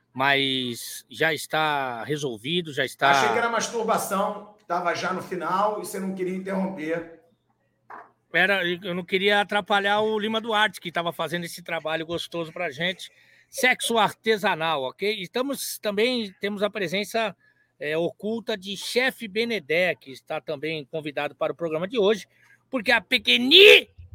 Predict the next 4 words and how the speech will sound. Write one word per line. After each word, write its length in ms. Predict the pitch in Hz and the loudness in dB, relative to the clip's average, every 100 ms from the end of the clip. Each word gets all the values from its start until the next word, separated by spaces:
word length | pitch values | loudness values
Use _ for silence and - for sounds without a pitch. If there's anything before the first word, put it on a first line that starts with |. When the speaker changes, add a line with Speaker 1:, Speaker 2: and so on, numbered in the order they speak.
| - _ | -20 _
Speaker 1:
Ih! 1700 | 151 156 180 208 240 294 370 415 453 539 539 571 571 554 571 554 480 - - _ - | -18 -10 -4 -2 0 2 4 6 8 8 10 10 8 8 8 6 2 -6 -20 _ 0
Ih! 420 | 359 440 554 508 - - - - - - - - - _ _ _ _ _ | 8 10 10 8 0 -12 -16 -16 -16 -18 -16 -18 -18 _ _ _ _ _
Ih! 400 | 180 311 453 440 - _ - - - _ _ _ _ _ - | 6 10 10 8 2 _ -20 -20 -20 _ _ _ _ _ -10
Ih! 260 | 151 254 | 0 2